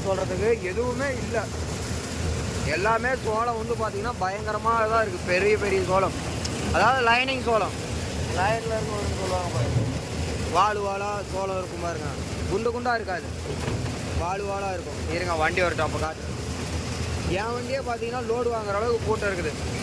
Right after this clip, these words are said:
க்ரஷரு, க்ரஷர்னு சொல்லுவாங்க இந்த இடத்துல அடிக்கிற இடத்துல, அதுவே பார்த்தீங்கன்னா மட்டார் மட்டார் மட்டார்னு தான் அடிக்குது. ஏன்னா அந்த அளவுக்கு போட்டோ வந்து பார்த்தீங்கன்னா வலுவா இருக்குது.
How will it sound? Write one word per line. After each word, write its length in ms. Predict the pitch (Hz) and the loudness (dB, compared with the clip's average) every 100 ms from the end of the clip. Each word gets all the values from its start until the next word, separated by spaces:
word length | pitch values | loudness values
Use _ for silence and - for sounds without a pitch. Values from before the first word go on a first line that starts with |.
| - - - | -2 -2 2
க்ரஷரு, 400 | 208 233 277 285 269 247 214 | 2 4 2 2 2 2 0
க்ரஷர்னு 500 | 214 220 254 269 233 | 0 2 0 2 2
சொல்லுவாங்க 300 | 226 220 208 | 4 4 2
இந்த 100 | 196 | 0
இடத்துல 220 | 202 214 190 | 2 4 4
அடிக்கிற 240 | 202 208 196 | 2 0 0
இடத்துல, 220 | 175 170 175 202 - - - - - - 156 | 2 2 2 0 -2 -4 -4 -2 -2 2 2
அதுவே 260 | 208 247 285 254 | 4 4 4 4
பார்த்தீங்கன்னா 340 | 240 247 269 233 | 0 2 2 4
மட்டார் 320 | 220 254 226 | 4 4 4
மட்டார் 300 | 220 254 247 226 | 4 4 4 4
மட்டார்னு 400 | 240 262 240 247 | 4 4 4 4
தான் 120 | 254 | 4
அடிக்குது. 280 | 233 220 160 - - - - 175 | 2 2 0 0 -2 0 0 0
ஏன்னா 120 | 220 269 | 0 -2
அந்த 120 | 247 | -2
அளவுக்கு 320 | 247 269 254 240 | -2 -2 -2 -2
போட்டோ 240 | 262 262 | -2 0
வந்து 160 | 247 254 | -2 -2
பார்த்தீங்கன்னா 360 | 247 233 220 226 220 | -2 0 0 0 0
வலுவா 300 | 214 247 254 | 0 0 0
இருக்குது. 280 | 240 220 220 | 0 -2 -2